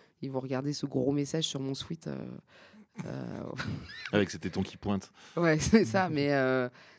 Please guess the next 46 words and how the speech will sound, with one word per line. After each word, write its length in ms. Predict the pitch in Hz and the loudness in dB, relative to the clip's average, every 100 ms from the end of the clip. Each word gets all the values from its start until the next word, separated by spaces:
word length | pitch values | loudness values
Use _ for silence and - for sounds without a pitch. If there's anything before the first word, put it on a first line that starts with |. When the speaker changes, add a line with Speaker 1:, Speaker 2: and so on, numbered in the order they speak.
| _ - | _ -10
Speaker 1:
mais, 600 | 165 165 165 208 226 233 | -6 -2 0 0 0 0
euh, 640 | 185 165 156 156 151 147 147 | 0 -2 -4 -4 -8 -10 -2
j'en 160 | 160 | 2
ai 80 | 160 | 2
de 120 | 165 | 2
plus 220 | 165 226 | 0 2
en 100 | 240 | 4
plus 140 | 226 247 | 4 2
rien 160 | 233 202 | 4 4
à 80 | 185 | 2
foutre. » 400 | - - - _ 107 | -2 -14 -18 _ -10
Speaker 2:
Ok. 140 | 95 87 92 _ | -8 -10 -14 _
Comment 160 | - 139 | -4 0
t'as 120 | 175 | 2
réagi 320 | 107 87 82 | 2 2 2
la 180 | 98 90 | 0 0
première 340 | 82 - 85 80 | 0 -4 -4 -2
fois 120 | 95 | -6
que 60 | |
t'as 100 | - | -4
vu 140 | 80 80 | -6 -4
ton 160 | 85 | -4
affiche 340 | 80 78 - 87 | -4 -6 -8 -8
placardée ? 420 | - 78 78 82 | -8 -6 -6 -6
Est-ce 100 | 85 | -6
que 100 | - | -6
tu 440 | 113 - 82 80 80 _ | -8 -6 -6 -6 -10 _
t'es 80 | 90 | -6
reconnu 500 | - - 90 92 117 | -4 0 2 4 2
ou 140 | 120 | 0
est-ce 80 | 82 | -2
que 80 | - | -6
tu 140 | 80 | -8
t'es 140 | 80 85 | -6 -4
dit 160 | 80 87 | -4 -8
plutôt, 340 | 90 82 101 | -8 -2 2
euh, 100 | 92 76 65 | 2 0 -6
Speaker 1:
J'ai « 60 | 67 | -10
Speaker 2:
Ah, 140 | 69 | -8
vas-y, 320 | 90 92 87 90 | -8 -10 -10 -12
je 80 | |
peux 100 | - | -10
pas 100 | 90 | -8
me 80 | 95 | -8
voir, 380 | 85 90 90 | -4 -4 -4
euh. » 40 | 78 | -8